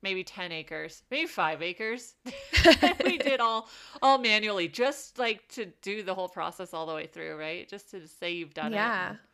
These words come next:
Speaker 1: yeah, no, I think it's fa-, I'm very fascinated by that.
Speaker 2: Yeah, and I really like that they're keeping this almost dead practice alive. Like, it's not something you hear about
Speaker 1: Yeah.
Speaker 2: anymore. So the Milking Devil,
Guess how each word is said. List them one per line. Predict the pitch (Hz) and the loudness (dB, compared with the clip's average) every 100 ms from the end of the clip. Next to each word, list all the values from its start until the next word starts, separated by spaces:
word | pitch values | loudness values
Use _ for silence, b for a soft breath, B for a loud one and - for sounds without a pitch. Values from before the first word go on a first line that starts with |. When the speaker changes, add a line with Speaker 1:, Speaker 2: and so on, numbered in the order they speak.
| b _ | b _
Speaker 1:
yeah, | 214 196 170 | -2 -2 -2
no, | 190 | -4
I | 175 | -4
think | 247 202 | -6 -8
it's | - | -8
fa-, | - | -6
I'm | 190 185 | -4 -4
very | 180 165 | -6 -8
fascinated | 160 160 - 151 143 | -8 -12 -14 -18 -16
by | 147 | -14
that. | - | -2
Speaker 2:
Yeah, | 226 185 208 | 4 4 4
and | 240 | 0
I | |
really | 269 285 254 | 0 4 4
like | 208 208 | 2 0
that | 202 | -6
they're | 185 | -8
keeping | - 202 180 180 | -8 -8 -8 -8
this | 165 190 - - - - _ | -10 -10 -14 -16 -20 -20 _
almost | 190 180 180 - | -6 -6 -10 -6
dead | 170 175 - | -6 -6 -10
practice | - 170 - 160 - | -10 -8 -8 -12 -12
alive. | - 170 165 156 - - - | -10 -6 -6 -6 -10 -16 -14
Like, | 175 190 | -12 -10
it's | - | -6
not | 196 - | -6 -4
something | - 185 170 | -8 -12 -12
you | 165 | -12
hear | - 160 170 | -8 -6 -4
about | 165 | -4
Speaker 1:
Yeah. | 185 - | -4 -6
Speaker 2:
anymore. | 165 165 101 - | -10 -12 -14 -10
So | - 170 | -6 -6
the | 180 190 | -4 -2
Milking | 185 208 220 | -2 -2 -2
Devil, | 202 185 180 | -2 -2 -4